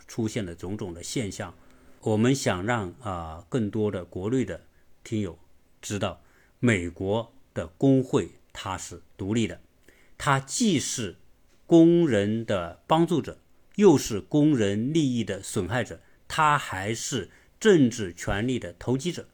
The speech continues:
所以不能简单的用好和坏来衡量美国工会，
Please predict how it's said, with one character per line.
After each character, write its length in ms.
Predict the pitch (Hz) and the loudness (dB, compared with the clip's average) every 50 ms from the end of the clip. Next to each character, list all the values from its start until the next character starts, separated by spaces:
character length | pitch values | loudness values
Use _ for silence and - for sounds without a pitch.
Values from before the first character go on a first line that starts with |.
| _ _ _ _ _ _ _ - | _ _ _ _ _ _ _ -4
所 180 | - - 196 | 4 6 6
以 260 | 220 190 135 110 - - _ _ | 6 6 4 0 -2 -8 _ _
不 160 | - 220 214 180 | 2 6 6 6
能 180 | 151 147 147 | 6 4 0
简 240 | 147 - 120 98 98 | 0 -2 -2 -2 0
单 160 | 113 123 127 | 0 0 0
的 140 | 123 107 95 | 0 -2 -2
用 280 | 123 156 147 107 85 - _ _ _ | -2 -2 -2 -4 -4 -8 _ _ _
好 320 | - - - 127 107 85 - | -12 -6 -2 -2 -2 -2 -4
和 260 | - - - 110 110 | -10 -10 -6 -6 -6
坏 380 | 104 - - 170 117 - - _ - | -4 -2 -2 -2 -2 -4 -10 _ -10
来 160 | 120 110 110 | -8 -8 -8
衡 280 | 107 - - 101 101 107 | -8 -8 -6 -4 -2 -2
量 220 | 123 131 113 95 | 0 -2 -2 -2
美 160 | 101 98 85 | -4 -6 -6
国 160 | 82 95 98 98 | -6 -6 -6 -6
工 240 | - 110 101 101 | -6 -6 -8 -8
会， 180 | - - 95 - | -8 -10 -12 -12